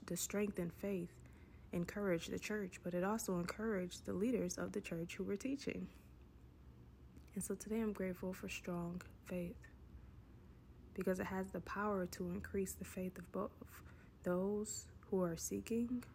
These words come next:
to grow in strength and those who are teaching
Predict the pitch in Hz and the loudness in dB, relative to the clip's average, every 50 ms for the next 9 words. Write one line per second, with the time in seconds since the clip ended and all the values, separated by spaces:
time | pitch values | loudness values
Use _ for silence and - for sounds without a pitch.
0 | - - - - - - - - 220 208 220 226 226 226 226 226 226 - - 233 | -16 -16 -16 -16 -14 -8 0 2 4 6 8 8 8 8 6 6 4 4 2 4
1 | 233 233 240 233 - - - - - - - - - - - - - - - - | 4 4 4 2 0 -10 -12 -14 -14 -14 -16 -16 -16 -16 -16 -14 -14 -16 -16 -16
2 | - - - - 190 202 214 214 214 190 196 220 220 190 170 170 175 185 - - | -16 -12 -4 0 2 4 6 6 6 6 6 4 6 4 4 4 2 0 -2 -6
3 | - - - - - - - - - - - - - - - - 196 185 175 175 | -8 -8 -10 -12 -14 -14 -14 -14 -14 -14 -14 -14 -14 -10 0 6 6 8 8 6
4 | 175 - - - 233 226 - - - 190 202 - | 4 2 2 4 4 4 4 4 -2 -2 -2 -2